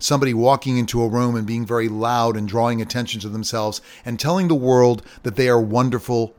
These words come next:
people, that they know everything, they're the best at everything. That's what we usually think of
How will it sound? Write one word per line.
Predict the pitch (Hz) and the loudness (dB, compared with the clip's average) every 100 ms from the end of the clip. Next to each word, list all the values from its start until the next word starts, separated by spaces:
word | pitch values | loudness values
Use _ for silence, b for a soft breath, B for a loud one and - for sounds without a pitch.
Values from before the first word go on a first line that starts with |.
| - | -10
people, | 131 113 85 85 | -8 -6 -8 -10
that | - 98 | -10 -2
they | 139 143 | 0 0
know | 123 131 135 139 - | 0 2 2 2 0
everything, | 151 135 127 131 127 120 | -2 0 -2 -2 0 0
they're | 117 | -2
the | 107 | -4
best | 95 127 139 - | -2 -2 -2 -2
at | 123 | 0
everything. | 117 117 120 117 113 B B - | 0 -2 -2 -2 -4 B B -6
That's | 131 196 - | -2 -2 -2
what | 165 | -2
we | 147 | -2
usually | 131 139 175 139 117 | -2 -2 -2 -2 -2
think | 120 110 | -2 -2
of | 110 104 | -2 -2